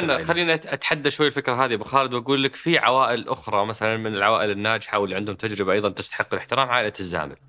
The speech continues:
Speaker 1: صحيح.
Speaker 2: وعائلة الزامل العكس، أ-، الأبناء العائلة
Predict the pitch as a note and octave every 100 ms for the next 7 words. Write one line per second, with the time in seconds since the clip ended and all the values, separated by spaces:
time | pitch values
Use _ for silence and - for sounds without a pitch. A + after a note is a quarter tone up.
0 | - - - - - _ - A#2 D3+ D3+
1 | B2 C#3+ D#3+ E3+ E3 D#3 D#3+ - - -
2 | - _ - G2 G2 F#2+ E2+ G2 G#2 C#3+
3 | D3+ A2+ C3 D3 D#3+ F3+